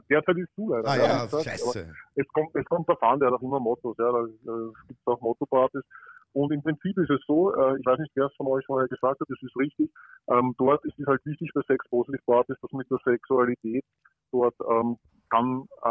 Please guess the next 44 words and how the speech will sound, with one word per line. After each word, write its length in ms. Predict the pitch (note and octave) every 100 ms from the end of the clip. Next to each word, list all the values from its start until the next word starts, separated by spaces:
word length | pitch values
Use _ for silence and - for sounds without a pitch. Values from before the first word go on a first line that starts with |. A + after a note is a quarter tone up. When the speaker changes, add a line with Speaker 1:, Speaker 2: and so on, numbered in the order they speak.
| A2+
Speaker 1:
ohne, 420 | A2+ A#2 B2 B2 B2
ohne 200 | A#2+ B2
Grund 200 | B2+ A#2+
offen 380 | A2+ B2 A#2+
umgegangen 580 | A#2 C3+ F#3 D#3 C#3 C3+
werden. 260 | C3 C3 C3
Es 100 | A#2+
wird 120 | A#2+ B2
jetzt, 200 | - B2
äh, 200 | A#2+ A#2 - - -
wenn 140 | A#2
dort, 140 | A2+ A2+
äh, 260 | A#2 A#2 -
ein 60 | A#2 -
Schwuler 320 | A#2+ B2+ B2+
ist, 100 | B2
wird 120 | A#2+ A#2
der 120 | A2+
jetzt 160 | - B2
nicht, 200 | A#2+ -
ähm, 380 | B2 A#2 A#2 A#2 - - - _ _ _
blöd 200 | B2 B2
angemacht 440 | A2 C3 C#3 C#3+ C3+
oder 120 | C3+
so, 100 | C#3
das 100 | C3
ist 140 | B2+ -
dort 140 | -
gar 180 | G#2+ A2+
nicht 160 | C#3 -
gesehen. 400 | C#3 C3 C3 C3+
Ähm, 500 | B2 A#2+ B2 B2 B2+
a-, 160 | G#2+ -
alles, 340 | - A2+ B2+ B2 -
alles 240 | A#2+ C3 -
kann 160 | B2
passieren 340 | E3+ - E3+ E3
an 120 | D3+
so 100 | D3+
einem 140 | C#3+ C3+
Abend, 240 | B2 D3+
aber 140 | C3 C3
nichts 160 | C#3 _
muss 160 | C3+ C#3+